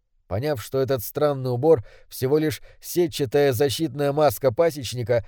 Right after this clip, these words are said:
она расслабилась. Человек медленно поднял вверх обе руки. Большие ладони в защитных перчатках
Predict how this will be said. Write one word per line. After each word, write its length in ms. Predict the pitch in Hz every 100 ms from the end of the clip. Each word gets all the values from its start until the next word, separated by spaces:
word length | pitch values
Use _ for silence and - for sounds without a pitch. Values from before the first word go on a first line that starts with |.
| -
она 340 | - 160 156 147
расслабилась. 720 | 151 - 120 87 85 - - _ _ _
Человек 480 | - 139 147 180 143
медленно 560 | 143 180 175 165 165 151
поднял 500 | 151 160 147 143 127
вверх 440 | 123 175 151 -
обе 220 | 156 147
руки. 420 | 143 123 92 80 - - - -
Большие 460 | - 101 127 147 156
ладони 400 | 139 135 165 151
в 60 | 131
защитных 500 | 135 117 127 120 101
перчатках 560 | 113 104 151 - 151